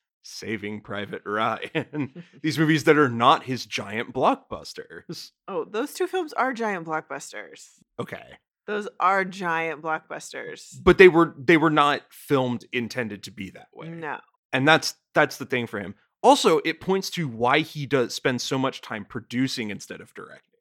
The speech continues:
Speaker 2: Agreed.
Speaker 1: Because that is really his biggest talent. <laughs>
Speaker 2: Yeah, which I think is so funny.
Speaker 1: But that's what's, that's what this movie is proving, is he is so good at having ideas
Speaker 2: Mm-hmm.
Speaker 1: and so good at finding the right people to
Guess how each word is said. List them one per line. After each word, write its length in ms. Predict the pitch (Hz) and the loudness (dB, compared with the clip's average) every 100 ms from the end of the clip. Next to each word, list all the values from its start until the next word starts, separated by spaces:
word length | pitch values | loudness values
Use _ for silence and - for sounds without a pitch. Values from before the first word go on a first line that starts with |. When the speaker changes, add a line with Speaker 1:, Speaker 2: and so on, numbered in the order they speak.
| - | -14
Speaker 2:
Agreed. 540 | 196 175 180 269 254 | -14 -12 -12 -10 -6
Speaker 1:
Because 260 | 135 165 139 | -2 0 4
that 200 | 156 175 | 6 8
is 160 | 170 123 | 6 0
really 440 | 117 156 147 135 | -2 2 2 2
his 200 | 113 127 | -2 -6
biggest 380 | 110 101 - - | -8 -10 -12 -18
talent. 680 | - - _ - 165 - - | -20 -20 _ -12 -10 -10 -12
<laughs> 60 | _ _ - | _ _ -10
Speaker 2:
Yeah, 200 | 180 165 | -6 -6
which 140 | 170 | -8
I 60 | 175 | -12
think 180 | 180 180 | -12 -14
is 160 | 180 | -16
so 280 | - 156 147 - | -16 -14 -14 -16
funny. 480 | - 110 - - _ _ - | -18 -18 -20 -20 _ _ -2
Speaker 1:
But 100 | 165 | 4
that's 160 | 208 214 | 4 4
what's, 140 | 170 | 0
that's 320 | 135 180 190 | 2 4 4
what 100 | 180 | 2
this 160 | 156 127 | 0 -2
movie 220 | 151 131 | -2 -2
is 80 | 113 | -4
proving, 400 | - 220 175 113 | -4 -6 -4 -6
is 180 | 104 - _ | -8 -12 _
he 200 | _ 185 | _ -4
is 80 | 127 | -4
so 320 | - - 139 139 | -6 -2 0 2
good 220 | 139 120 | 2 0
at 80 | - | -2
having 340 | 95 90 95 | -8 -12 -14
ideas 540 | - - - - - - | -20 -20 -20 -20 -16 -16
Speaker 2:
Mm-hmm. 300 | - - - | -16 -16 -6
Speaker 1:
and 160 | 135 131 | -4 -2
so 280 | - 151 | 4 6
good 240 | 160 147 123 | 6 4 4
at 120 | 113 | 0
finding 440 | - 123 127 131 | -2 -2 0 -2
the 80 | 123 | -2
right 200 | 113 101 | -2 -6
people 360 | - 110 107 104 | -10 -14 -12 -12
to 240 | - 104 | -12 -14